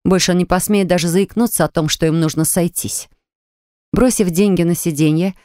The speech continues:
Акулова выскочила из машины, даже не поблагодарив таксиста, и понеслась к жилищу мужа. Прошмыгнула в подъезд за мамочкой с коляской, поднялась на нужный этаж и забарабанила в дверь. «Открывай, скотина такая!»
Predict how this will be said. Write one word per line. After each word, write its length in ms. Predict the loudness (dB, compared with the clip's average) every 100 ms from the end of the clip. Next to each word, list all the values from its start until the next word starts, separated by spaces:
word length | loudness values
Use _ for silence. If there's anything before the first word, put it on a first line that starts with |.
| _
Акулова 500 | -8 -2 2 2 2
выскочила 520 | 0 -2 -4 -2 0 0
из 100 | 0
машины, 540 | 0 0 0 -2 -4 _ _ -4
даже 300 | 0 2 2
не 120 | 0
поблагодарив 560 | 0 -2 0 0 -2 -2
таксиста, 520 | -6 -4 -4 -2 -4
и 20 |
понеслась 520 | 0 0 0 -2 -4
к 80 | -4
жилищу 400 | 0 0 0 0
мужа. 320 | -2 -2 -4 -12 _ _ _ _ -4
Прошмыгнула 640 | -2 2 0 2 2 2
в 120 | 0 0
подъезд 480 | -2 0 -2 -2 -2
за 160 | 0
мамочкой 400 | 2 2 0 -2
с 60 | -4
коляской, 560 | -2 0 0 -2 -6 -8 _ _
поднялась 480 | -2 2 2 2 0
на 80 | 0
нужный 360 | 0 0 0
этаж 300 | 0 -2 -2 -4
и 60 | -4
забарабанила 580 | -2 0 0 0 0
в 60 | -2
дверь. 240 | -4 -4 _ _ _ _ _ _
«Открывай, 460 | -8 0 2 4 2
скотина 480 | 0 -2 0 0 0
такая!» 480 | -2 -2 -6 -6